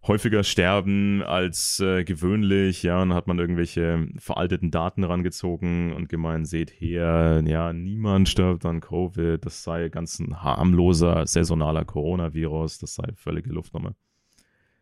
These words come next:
Ja, also die These, dass jetzt dann praktisch die Amerikaner, die Europäer, die Chinesen, die Russen, dass die sich da jetzt alle quasi hier zusammengeschlossen hätten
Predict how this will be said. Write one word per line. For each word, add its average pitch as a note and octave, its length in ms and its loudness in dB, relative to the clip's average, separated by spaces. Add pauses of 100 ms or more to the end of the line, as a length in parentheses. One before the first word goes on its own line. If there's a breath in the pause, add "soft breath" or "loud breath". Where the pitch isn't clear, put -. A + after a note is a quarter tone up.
(200)
Ja, D2+ 240 -2
also F2+ 200 0
die F#2+ 120 2
These, G#2+ 420 0
dass F2+ 200 -4
jetzt F2 160 -4
dann E2+ 120 -2
praktisch F2 340 -2 (680 soft breath)
die F2 220 -6
Amerikaner, F2+ 640 -2
die E2+ 100 -4
Europäer, E2+ 640 0
die E2 60 -10
Chinesen, E2+ 480 -4
die E2+ 80 -4
Russen, G2+ 340 2
dass F#2 140 4
die G#2+ 80 0
sich G2 140 -2
da F#2+ 100 -2
jetzt F#2 120 -4
alle G#2 300 0
quasi F#2 440 -4
hier F2+ 160 -4
zusammengeschlossen F#2 600 -4
hätten F#2+ 360 -2